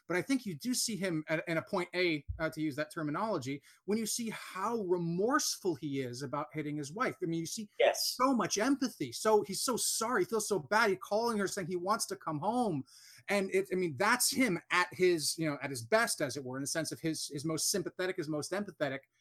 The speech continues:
Speaker 1: And then, you know, the, the, the, the flip side, the homicidal mania is, is the downside.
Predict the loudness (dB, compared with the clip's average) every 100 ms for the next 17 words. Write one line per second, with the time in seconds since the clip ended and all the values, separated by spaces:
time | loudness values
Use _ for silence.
0 | _ _ 0 2 4 4 2 0 -2 -2
1 | -6 _ -8 -8 -6 -8 -8 -8 -4 -4
2 | -2 -2 -2 -2 -2 -2 -2 -2 -2 -6
3 | -6 -2 0 0 -2 -6 -8 -12 -12 -6
4 | -6 -6 -8 -14 -20